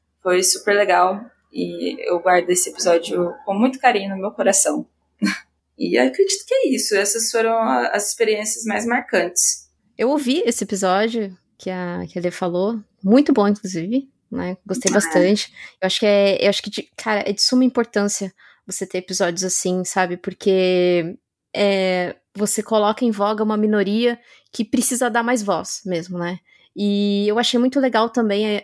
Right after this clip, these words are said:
Speaker 2: a, a adição da Lê no Show Me Cast, porque é o, mais uma voz feminina daí pra, em, em um podcast pra poder falar, né, sobre, sobre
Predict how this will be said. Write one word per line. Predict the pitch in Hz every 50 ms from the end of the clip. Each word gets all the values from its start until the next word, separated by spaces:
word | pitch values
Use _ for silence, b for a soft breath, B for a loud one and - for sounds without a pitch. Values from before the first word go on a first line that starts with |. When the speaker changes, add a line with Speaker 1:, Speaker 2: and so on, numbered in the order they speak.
| -
Speaker 2:
a, | - 202 196 190 190 190 190 190
a | - 190
adição | 190 185 - - 220 208 214 208
da | 208 202
Lê | 196 180 185 190
no | 185 190
Show | 190 - - 190
Me | 185 180
Cast, | - - 185 180 190 190 - - - 190 - b b b b b b _
porque | - 196 - - - 214 202 202 202 202 196 196 196 - - -
é | - 226 233 240
o, | 254 254 - - 247 247 -
mais | 247 262 240
uma | 254 262 254
voz | 240 240 233 -
feminina | - 247 240 240 226 220 214 214 208 208 208 208 _ _ _ _
daí | - 202 196 196 190 196 196 202 208 - _
pra, | - 214 208 208 208 202 202 202 196 196 196 190 190 185 185 180 175 175 180 - _ _ -
em, | - 226 226 233 226
em | 233 226 233 240
um | 240 233
podcast | - 233 220 - - - 226 202 208 208 - - - - _ _ _ _ _ _
pra | - 208
poder | 202 - 208 208 180 190 196 196 196 196 196 190 185 185 185 190
falar, | - - 415 453 330 240 226 226 226 220
né, | 196 196 196
sobre, | 190 - - 202 185 180 208 208 202 196 190 185 175 170 - - _ _ _ _ _
sobre | - - - - 214 185 180 196 208 202 190 185 185 190 -